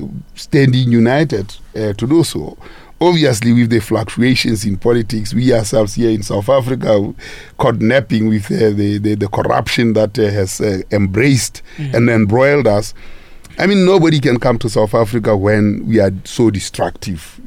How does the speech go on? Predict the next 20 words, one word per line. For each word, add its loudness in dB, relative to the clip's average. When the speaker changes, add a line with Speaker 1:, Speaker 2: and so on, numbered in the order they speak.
Speaker 1:
from -4
infrastructure -2
to -10
that, -4
to -10
that, -8
to -12
that. -6
You'd 0
rather 2
go 4
into 0
a 0
country -4
that 0
is -4
mending 2
its -8
way -4
Speaker 2:
Mm. -10